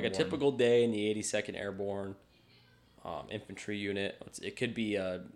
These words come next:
Speaker 2: artillery, you know, it could be whatever. Um, support or something. So you wake up, you go to, <laughs> I don't even know what it's called. <laughs> It's been so long.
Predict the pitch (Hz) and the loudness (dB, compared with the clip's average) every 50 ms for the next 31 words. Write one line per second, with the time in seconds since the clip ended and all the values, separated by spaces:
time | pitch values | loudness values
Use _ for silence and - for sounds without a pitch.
0 | - _ _ _ - 98 101 - - - 101 95 87 92 95 92 92 92 95 - | -20 _ _ _ -12 -12 -12 -10 -10 -8 -6 -6 -4 -4 -4 -4 -4 -6 -6 -8
1 | - _ _ _ _ _ - - - - - - 71 71 71 - - - 92 - | -12 _ _ _ _ _ -20 -20 -20 -18 -14 -12 -10 -10 -12 -12 -14 -16 -14 -12
2 | 82 82 80 80 - - 85 76 67 65 - _ _ _ _ _ _ _ _ _ | -12 -12 -12 -10 -8 -8 -8 -8 -8 -10 -14 _ _ _ _ _ _ _ _ _
3 | _ _ - - _ _ - - 80 76 - - - - _ _ _ _ - - | _ _ -20 -20 _ _ -18 -16 -14 -14 -14 -16 -18 -20 _ _ _ _ -18 -16
4 | - - - - - 92 92 - - - - - - - - 92 92 - _ _ | -16 -16 -16 -16 -14 -12 -12 -12 -12 -14 -16 -16 -16 -16 -16 -16 -16 -18 _ _
5 | _ _ _ _ _ _ _ _ - - - 92 92 104 110 107 - - 113 110 | _ _ _ _ _ _ _ _ -18 -12 -8 -4 0 2 2 2 4 4 4 4
6 | 104 - - - - - _ _ _ _ _ _ _ _ _ _ _ _ _ _ | 4 4 0 -8 -20 -20 _ _ _ _ _ _ _ _ _ _ _ _ _ _
7 | _ _ _ _ _ _ _ _ _ _ _ _ _ _ _ _ _ _ - - | _ _ _ _ _ _ _ _ _ _ _ _ _ _ _ _ _ _ -16 -10
8 | 92 101 113 110 110 104 101 101 101 101 98 - - - - - - - _ _ | -2 2 4 4 4 4 4 4 4 2 0 0 -4 -12 -20 -20 -20 -20 _ _
9 | _ _ _ _ _ - _ _ _ _ _ - - - - - 107 - - 98 | _ _ _ _ _ -20 _ _ _ _ _ -20 -18 -18 -16 -16 -16 -14 -14 -14
10 | - - 139 127 - - - - 151 139 - - 156 143 - - - - - - | -10 -8 -8 -6 -6 -4 -2 0 0 0 2 0 0 0 -2 -6 -16 -20 -20 -12
11 | - - 160 - - - 175 - - - - - 160 - - 123 120 113 - - | -6 -6 -6 -6 -4 -4 -4 -2 -2 -4 -4 -4 -8 -6 -2 0 0 0 0 -2
12 | 110 104 104 107 107 107 107 | -2 -2 -2 -2 -2 -2 -2